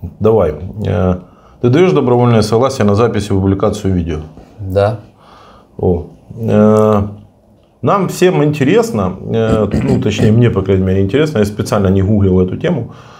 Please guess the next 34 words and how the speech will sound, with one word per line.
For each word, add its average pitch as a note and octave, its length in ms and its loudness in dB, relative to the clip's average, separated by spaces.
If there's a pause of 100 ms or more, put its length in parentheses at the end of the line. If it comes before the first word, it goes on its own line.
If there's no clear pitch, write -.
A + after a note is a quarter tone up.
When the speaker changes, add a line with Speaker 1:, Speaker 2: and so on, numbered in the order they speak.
(240)
Speaker 1:
э, G2+ 480 0
кто D#3 240 -2
такой A2 320 -2
Нахчи? F#2+ 480 -2 (3500)
Откуда A#2 460 0
это G2 200 0
слово, C3 360 0
что - 220 -2
оно G2 180 0
значит? C3 420 -4
Это F3 200 0
будет E3 400 0
для E3 100 0
людей D#3 300 0
интересно F2+ 420 -2
в F2 60 -4
первую F2 240 0
очередь. D2 360 -10
Ну, F2+ 180 -2 (220)
как F2 160 -4
бы, D#2 420 -6 (840)
мы G2+ 100 0
Speaker 2:
Если F#2+ 120 2
Speaker 1:
должны G2 220 0
это F#2 180 0
понимать. F2+ 400 0
Speaker 2:
если F2+ 340 -10
бы F2+ 200 -4
я F2+ 140 -4
знал, G2+ 320 0
я F2+ 80 -2
тоже B2+ 300 0
не A#2 140 0
из-, G#2 100 -4